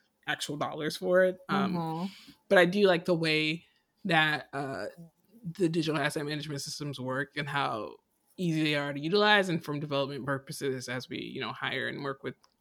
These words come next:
Speaker 1: um, contractors, I think that will be more efficient than just uploading a bunch of files to Google Drive and being like, "Best of luck to you, bye." You know what I mean? Like,
Speaker 2: Yeah.
Speaker 1: there's, <laughs> there's ways to do things. So, um, yeah, I definitely will write some links to some of those that I have used or tried with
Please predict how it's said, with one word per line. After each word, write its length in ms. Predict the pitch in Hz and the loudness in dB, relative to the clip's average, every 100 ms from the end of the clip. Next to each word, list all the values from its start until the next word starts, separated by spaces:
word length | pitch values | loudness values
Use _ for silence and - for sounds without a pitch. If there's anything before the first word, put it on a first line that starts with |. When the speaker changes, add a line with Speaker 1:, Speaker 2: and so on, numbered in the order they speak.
| _ - | _ -6
Speaker 1:
um, 400 | 143 135 - - | -4 -4 -8 -10
contractors, 600 | - 160 139 127 127 127 | -4 -4 -4 -6 -8 -8
I 40 | |
think 220 | 131 135 - | -10 -10 -8
that 200 | 120 - - | -8 -10 -12
will 100 | 147 | -10
be 200 | 127 - | -10 -10
more 180 | 131 131 | -10 -10
efficient 540 | - 127 - 123 117 | -8 -6 -6 -6 -8
than 140 | 135 | -8
just 460 | 123 123 117 - - _ _ _ _ _ _ _ _ _ _ | -6 -6 -6 -8 -10 _ _ _ _ _ _ _ _ _ _
uploading 500 | 165 160 165 151 151 | 0 4 2 2 0
a 60 | 160 | 0
bunch 260 | 156 156 | -2 -4
of 100 | 147 | -6
files 640 | - 143 139 135 123 143 - | -2 0 2 0 -2 -4 -4
to 120 | 156 | -4
Google 240 | 165 147 | -2 -2
Drive 240 | 135 131 135 | 0 0 -2
and 100 | 143 | -4
being 140 | 156 | -2
like, 220 | 180 196 | -2 0
"Best 260 | 320 339 339 | 4 4 2
of 100 | 339 | 4
luck 220 | 403 427 - | 4 4 4
to 100 | 349 | 6
you, 280 | 370 370 277 | 8 6 6
bye." 200 | 285 - | 4 6
You 120 | 220 | 10
know 80 | 190 | 10
what 80 | 233 | 10
I 40 | |
mean? 160 | 240 285 | 12 12
Like, 100 | 311 | 12
Speaker 2:
Yeah. 260 | 202 220 226 | 12 10 10
Speaker 1:
there's, 20 | - - 294 - | 2 2 0 0
<laughs> 400 | - - - - | -4 -16 -16 0
there's 240 | 254 214 220 | 8 8 10
ways 240 | 170 165 | 6 6
to 60 | 156 | 0
do 180 | 151 | -2
things. 320 | 139 143 135 160 | -2 -4 -4 -4
So, 220 | 156 143 | -2 -2
um, 420 | 131 143 139 139 | -2 -4 -6 -6
yeah, 300 | 165 151 135 | -8 -4 -2
I 120 | 127 151 | -2 -4
definitely 380 | 156 - 170 | -6 -4 -4
will 260 | 165 160 151 | -2 -2 0
write 280 | 139 147 - | 0 -2 -4
some 380 | - 151 143 135 | -8 -6 -6 -6
links 320 | 139 135 - | -8 -10 -12
to 80 | 156 | -10
some 140 | 147 | -8
of 100 | 143 | -6
those 440 | 143 143 117 147 - | -6 -6 -6 -8 -6
that 120 | 139 | 0
I 120 | 151 | 0
have 160 | 151 139 | 0 -4
used 500 | 160 156 165 190 185 | -8 -6 -6 -6 -6
or 120 | 135 | -8
tried 440 | - 160 151 156 | -6 -2 -2 -2
with 100 | 156 | -8